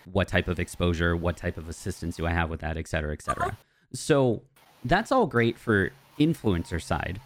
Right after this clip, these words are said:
Speaker 1: but
Speaker 2: Uh-huh.
Speaker 1: let's now talk about the charity side, because we have a lot of different charities out there that are trying to look at examples on how to have success on social media.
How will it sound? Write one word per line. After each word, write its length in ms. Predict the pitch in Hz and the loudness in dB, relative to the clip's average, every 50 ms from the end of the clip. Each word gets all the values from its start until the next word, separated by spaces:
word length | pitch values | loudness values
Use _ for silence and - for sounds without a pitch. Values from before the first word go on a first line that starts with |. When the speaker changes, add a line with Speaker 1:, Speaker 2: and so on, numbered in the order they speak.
| - _ _ - | -18 _ _ 0
Speaker 1:
but 300 | 123 123 147 135 123 - - | 4 4 6 4 4 0 0
Speaker 2:
Uh-huh. 120 | - - | 2 4
Speaker 1:
let's 320 | 110 165 208 - - - - 143 | 4 4 4 2 -4 -6 0 2
now 260 | 131 123 123 127 123 - | 4 4 4 4 2 0
talk 240 | - 113 110 107 107 | 0 0 2 2 2
about 220 | 101 98 90 - | 2 0 0 0
the 80 | - 87 | -2 -6
charity 440 | - - - 180 185 165 104 90 82 | -4 -2 0 2 4 4 4 2 0
side, 320 | - - 78 - 76 82 - | -2 -4 -4 -4 -6 -6 -4
because 320 | - 110 - 120 113 113 - | -4 -2 0 0 0 0 2
we 80 | 131 | 0
have 140 | 135 143 139 | 0 2 2
a 40 | 143 | 0
lot 220 | 127 131 156 180 | 2 2 4 4
of 80 | 180 175 | 4 2
different 280 | 160 143 - 120 104 | 0 0 2 0 0
charities 380 | - - 117 120 117 104 98 87 | 2 2 2 2 2 2 2 2
out 220 | 101 120 156 - | 2 2 2 0
there 240 | - 90 90 87 87 - - - - _ - - | -2 -2 0 0 -2 -4 -8 -16 -20 _ -4 0
that 220 | 101 110 104 101 | 2 4 4 6
are 160 | 110 107 107 | 4 4 4
trying 320 | 92 - - 131 120 123 117 | 2 2 4 4 6 6 4
to 80 | 120 | 4
look 340 | 101 95 101 101 101 98 - - - | 2 4 4 4 4 2 0 -2 0
at 320 | 104 95 92 92 90 - - - - _ _ - | 2 4 4 4 2 0 -2 -10 -20 _ _ -2
examples 680 | 123 117 101 98 110 107 101 104 - 95 98 95 90 - | 0 0 2 2 2 4 4 2 2 2 2 2 0 0
on 320 | - 110 101 95 95 95 | -2 0 2 4 4 4
how 260 | 95 90 - - 113 104 | 2 0 0 0 0 0
to 120 | - - | 2 0
have 180 | 98 95 87 - | 0 0 0 0
success 380 | - 90 - - 90 90 - | -4 -6 -2 -2 -2 0 0
on 120 | 90 82 80 | 0 -2 0
social 260 | - 90 82 - 95 | 0 -2 0 0 2
media. 460 | 92 110 131 107 90 82 80 92 - | 2 2 2 2 0 -2 -4 -6 -8